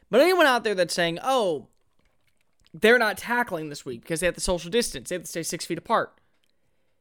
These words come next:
If A and M could not tackle before they had some outbreaks come in, they could not tackle after some outbreaks come in. Don't use that as, as an excuse.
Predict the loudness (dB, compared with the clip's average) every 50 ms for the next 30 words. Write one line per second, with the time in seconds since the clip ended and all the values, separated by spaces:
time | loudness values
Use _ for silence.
0 | _ _ _ _ _ -2 2 4 4 4 4 4 4 2 2 2 0 -2 0 0
1 | -2 -4 -6 -14 -16 -14 -10 -8 -8 -6 -4 -2 -2 -2 -2 -4 -10 -18 _ _
2 | _ -6 -4 -2 -2 -2 -4 -4 0 2 4 4 4 4 4 2 0 -4 -10 _
3 | _ _ _ _ _ _ _ _ -2 0 2 4 4 4 4 4 2 0 0 2
4 | 4 4 4 2 2 0 0 0 -2 -2 0 2 2 2 0 0 -2 -6 _ _
5 | _ _ _ _ _ _ _ _ _ _ _ _ _ _ _ 2 2 4 4 2
6 | 2 2 2 0 -2 -2 2 2 2 2 2 2 2 2 0 -2 _ _ _ _
7 | _ _ 2 4 4 4 4 2 -4 -6 -6 _ _ _ _ -12 -6 -4 -2 0
8 | -2 -2 -4 -6 -10 -10 -10 -10 -10 -12 -12 -16 -20 _ _ _ _ _ _ _
9 | _ _ _ -2 -2 -2 0 0 -2 -2 0 2 2 2 2 0 -2 -4 -4 -4
10 | -2 0 0 0 0 -2 -6 -8 -8 -10 -10 -10 -10 -12 -10 -12 -12 -12